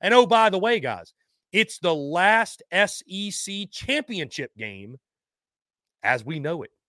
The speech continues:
No more East and West, no more divisions.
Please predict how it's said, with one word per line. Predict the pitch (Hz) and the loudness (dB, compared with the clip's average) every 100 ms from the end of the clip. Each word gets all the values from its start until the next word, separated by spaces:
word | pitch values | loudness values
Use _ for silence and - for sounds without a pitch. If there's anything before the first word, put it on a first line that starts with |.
| _ _ _ _ | _ _ _ _
No | 104 135 165 | -4 0 4
more | 175 180 - | 4 4 2
East | 190 - 180 | -2 -2 -4
and | 165 151 | -2 6
West, | 196 208 - - - _ _ _ | 8 8 4 -8 -20 _ _ _
no | - 117 160 | -4 0 2
more | 160 185 196 | 4 6 6
divisions. | 175 165 220 190 226 220 208 | 6 4 4 4 0 0 -6